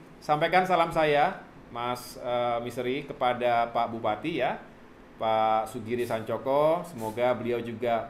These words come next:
bisa terus menjadi pemimpin yang amanah, yang adil, membawa kebaikan, kemajuan, dan kesejahteraan untuk masyarakat Ponorogo. Insya Allah,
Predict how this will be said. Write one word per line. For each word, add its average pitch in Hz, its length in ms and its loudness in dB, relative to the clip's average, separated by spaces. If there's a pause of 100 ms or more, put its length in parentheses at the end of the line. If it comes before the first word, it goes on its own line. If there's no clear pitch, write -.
bisa 151 320 0
terus 160 240 -6
menjadi 135 480 -2
pemimpin 131 480 -4
yang 123 240 -4
amanah, 160 640 -4
yang 131 240 -4
adil, 165 480 -4
membawa 131 480 2
kebaikan, 135 1900 -2
kemajuan, 131 480 0
dan 135 120 -4
kesejahteraan 127 600 -2
untuk 127 120 -8
masyarakat 117 600 -4
Ponorogo. 127 640 0 (360)
Insya 170 320 6
Allah, 170 240 4